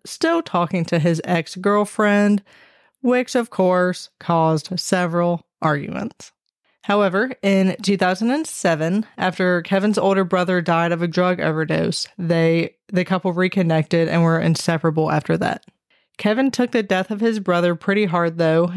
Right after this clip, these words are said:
and he became withdrawn and isolated. But the couple getting back together was a bright side, you know, to that at least. Shortly after, Kevin moved in with Ashley to help her take care of her family.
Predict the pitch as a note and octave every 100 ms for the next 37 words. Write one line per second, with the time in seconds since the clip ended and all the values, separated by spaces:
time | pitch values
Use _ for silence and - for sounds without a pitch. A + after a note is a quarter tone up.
0 | - E3+ E3+ E3 E3+ F3+ F3 F3+ F3 E3+
1 | D#3 E3 E3+ E3+ E3+ F3 E3 E3 D#3+ D#3
2 | - D3+ D#3 D3+ E3 - - - _ F#3
3 | F3 E3+ G3 G#3+ G#3+ G#3+ G#3 G3 F3 -
4 | G3 E3+ E3 D#3+ E3 D#3+ D#3+ D#3 D#3 -
5 | E3 E3+ D3+ D#3+ D3+ - D#3 D3+ D#3+ D#3
6 | - E3+ D#3 D3 D#3 - D#3 D#3 D3 D3+
7 | D3 - - _ _ _ _ - - A#3+
8 | C#4+ C#4 F#3+ F3 G3 F#3 - - G3+ A3+
9 | A#3 A#3+ A#3 F#3+ G3 G#3 - E3+ E3 D3+
10 | E3+ E3 - E3+ F3+ F3+ G#3 G3 - G3+
11 | - E3 E3 D#3 - E3 - D#3+ D#3 E3+
12 | C#3 F3